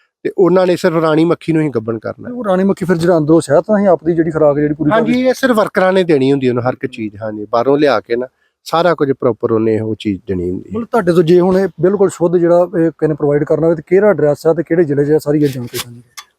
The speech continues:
Speaker 1: ਹਾਂਜੀ, ਸਾਡਾ ਇੱਥੇ ਡੇਰਾ ਬਾਬਾ ਨਾਨਕ ਲਾਗੇ ਆ, ਤਹਿਸੀਲ ਸਾਡੀ ਡੇਰਾ ਬਾਬਾ ਨਾਨਕ ਵਾ। ਹਾਂਜੀ, ਤੇ ਤ-, ਤਕਰੀਬਨ ਡੇਰਾ ਬਾਬਾ ਨਾਨਕ ਤੇ ਕੋਟਲੀ ਸੂਰਤ ਮੱਲੀ ਲਾਗੇ ਆ ਆਪਣਾ।
Speaker 2: ਕੋਈ ਆਪਣਾ ਕਨੈਕਟ ਨੰਬਰ ਵੀ ਜਿਹੜਾ ਵਿਜ਼ਿਟ ਕਰ ਦਿਓ।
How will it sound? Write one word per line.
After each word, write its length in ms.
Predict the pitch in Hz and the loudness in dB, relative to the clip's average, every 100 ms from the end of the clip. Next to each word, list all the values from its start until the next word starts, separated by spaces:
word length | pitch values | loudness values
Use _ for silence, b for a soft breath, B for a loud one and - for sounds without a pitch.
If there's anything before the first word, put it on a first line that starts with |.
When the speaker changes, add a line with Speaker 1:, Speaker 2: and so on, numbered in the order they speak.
| - | -4
Speaker 1:
ਹਾਂਜੀ, 180 | 196 202 | -2 -2
ਸਾਡਾ 360 | 190 226 185 214 | 0 0 2 0
ਇੱਥੇ 380 | 214 226 214 170 - _ _ _ _ _ _ _ _ - | 2 2 2 0 -8 _ _ _ _ _ _ _ _ -8
ਡੇਰਾ 320 | 147 170 208 | 0 2 2
ਬਾਬਾ 260 | 220 202 202 | 2 2 2
ਨਾਨਕ 300 | 175 147 165 | 0 0 0
ਲਾਗੇ 360 | 160 139 151 123 | 0 2 0 0
ਆ, 80 | 160 _ _ _ | -2 _ _ _
ਤਹਿਸੀਲ 280 | 156 170 165 | -4 0 0
ਸਾਡੀ 260 | 156 185 151 | 0 0 0
ਡੇਰਾ 260 | 120 131 | 2 2
ਬਾਬਾ 260 | 160 165 160 | 2 0 2
ਨਾਨਕ 340 | 160 139 131 | 2 0 0
ਵਾ। 140 | 139 139 - _ _ _ _ _ - | -2 -4 -8 _ _ _ _ _ -4
ਹਾਂਜੀ, 260 | 120 117 110 _ _ | -2 -2 -6 _ _
ਤੇ 220 | 131 139 | 2 2
ਤ-, 220 | 139 - - _ - | 0 -6 -12 _ -8
ਤਕਰੀਬਨ 540 | - 175 170 180 175 175 165 160 - _ | 0 2 2 2 2 2 2 0 -4 _
ਡੇਰਾ 200 | 170 190 | 2 2
ਬਾਬਾ 260 | 185 170 175 | 2 2 2
ਨਾਨਕ 280 | 170 156 160 | 0 0 0
ਤੇ 60 | 165 | 2
ਕੋਟਲੀ 340 | 190 185 185 180 | 2 4 2 2
ਸੂਰਤ 280 | 185 151 | 0 0
ਮੱਲੀ 240 | 170 156 139 | 0 2 2
ਲਾਗੇ 320 | 131 107 107 | 0 0 -2
ਆ 40 | |
ਆਪਣਾ। 240 | 98 98 98 | -4 -6 -12
Speaker 2:
ਕੋਈ 260 | 196 196 | -8 -4
ਆਪਣਾ 320 | 185 - 170 165 | -2 0 0 0
ਕਨੈਕਟ 300 | 151 143 151 | -2 -2 0
ਨੰਬਰ 240 | 151 151 | 0 2
ਵੀ 100 | 151 | 0
ਜਿਹੜਾ 180 | 139 139 | 0 0
ਵਿਜ਼ਿਟ 260 | 131 127 | -2 -6
ਕਰ 80 | 123 | -10
ਦਿਓ। 180 | 107 _ | -12 _